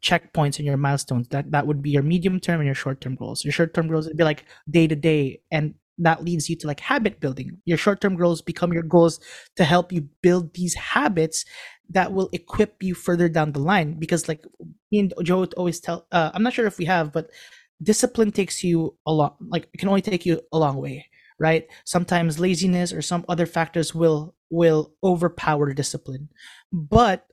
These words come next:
a way to overcome that would be to be able to set these habits that you can give yourself, that, that even if you're lazy, even if you're tired, you still do it because it became a habit, and you, and you, you do it. It becomes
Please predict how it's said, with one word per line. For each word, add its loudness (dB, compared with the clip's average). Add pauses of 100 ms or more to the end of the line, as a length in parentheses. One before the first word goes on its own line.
a 4
way 2
to -2 (320)
overcome 2
that -2 (420)
would 2
be -2 (120)
to 0
be -2
able 2
to -4
set 0 (200)
these 0
habits -2
that 0
you -2
can -4 (280)
give 4
yourself, 0 (120)
that, 2 (480)
that 2
even 4
if -2
you're 2
lazy, 0
even -2
if -4
you're -2
tired, -2
you -6
still 2
do 0
it -2
because 0 (140)
it -10
became -2
a -2
habit, -2
and -2
you, -6
and 0
you, -2
you -8 (180)
do 6
it. 2
It -10
becomes -4